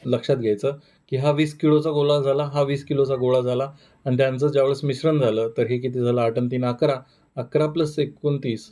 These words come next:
चाळीस होतील. तर हा वीस किलो आणि वीस किलो एकूण चाळीस किलो झालेला आहे.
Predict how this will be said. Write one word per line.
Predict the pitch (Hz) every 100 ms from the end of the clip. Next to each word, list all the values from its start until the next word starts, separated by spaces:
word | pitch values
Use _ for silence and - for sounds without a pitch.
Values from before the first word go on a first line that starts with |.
| -
चाळीस | 120 117 113
होतील. | 101 101 - - _ _ _
तर | 120
हा | 123
वीस | 127 127
किलो | 139 131
आणि | 127
वीस | 123
किलो | - 135
एकूण | 127 135
चाळीस | 127 113 -
किलो | 113 107
झालेला | 107 104 98
आहे. | - _ _